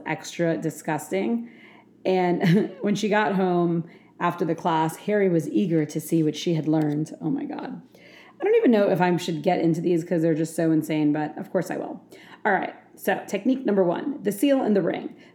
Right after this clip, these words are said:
Make the okay sign with your hand, like, "Hey, everything's okay over here. These blowjobs are A-okay." And then you put the penis through the, um,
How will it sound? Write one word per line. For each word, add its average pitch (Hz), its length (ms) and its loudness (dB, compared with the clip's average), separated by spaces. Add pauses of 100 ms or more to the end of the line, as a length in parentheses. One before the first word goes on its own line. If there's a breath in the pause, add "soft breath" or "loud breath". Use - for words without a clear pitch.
Make - 240 2
the - 260 -2
okay 202 540 2
sign 196 640 0
with 180 300 -2
your 170 600 0 (920)
hand, 180 300 2
like, 160 180 0
"Hey, 277 220 2
everything's 196 400 0
okay 214 280 0
over 208 140 -2
here. 196 460 -2 (320 loud breath)
These 208 160 -2
blowjobs 208 460 2
are - 100 0
A-okay." 208 680 0 (400 loud breath)
And 196 320 4
then 190 280 4
you 170 800 2
put 233 220 -2
the 214 80 2
penis 180 540 0 (140)
through 170 680 2
the, 156 380 2
um, 151 560 0